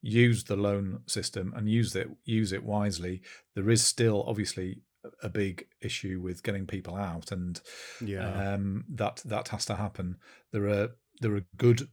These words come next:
Speaker 1: loan options around the place. They just need to, they just need to kinda use them carefully. I still want, I still want backup up front. Um, you know, I think, I think, as you said, Taylor, when you look at the three or four players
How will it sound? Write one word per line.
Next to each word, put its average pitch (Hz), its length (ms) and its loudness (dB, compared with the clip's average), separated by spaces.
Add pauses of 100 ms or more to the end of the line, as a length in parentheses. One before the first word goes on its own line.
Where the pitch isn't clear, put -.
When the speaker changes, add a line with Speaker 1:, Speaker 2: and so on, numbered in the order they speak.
(260)
Speaker 1:
loan 107 300 2
options 95 840 -2 (420)
around 113 680 4 (260)
the 110 60 -6
place. 113 300 0
They 110 80 0
just 120 200 -2
need 107 160 -2
to, 101 280 -2
they 104 140 -4
just 104 180 -2
need 101 140 -2
to - 100 -10
kinda 98 180 -4
use 95 220 -4
them 95 120 -6
carefully. 98 480 -6
I 95 100 -4
still 113 280 2
want, 101 260 -2 (580)
I - 60 -10
still 123 180 2
want 117 240 0
backup 110 380 0
up 113 140 -6
front. 127 440 2 (480)
Um, 101 540 -2 (360)
you 104 80 -6
know, 95 100 -4
I 95 40 -6
think, 101 340 -4
I 107 80 -6
think, 113 320 0 (240)
as 107 160 2
you 107 220 2 (180)
said, - 340 6 (240)
Taylor, 95 300 0
when 101 100 0
you 104 120 2
look 139 260 2
at - 180 -4
the 98 320 0 (1080)
three 143 180 4
or 117 100 8
four 113 400 6
players 101 600 4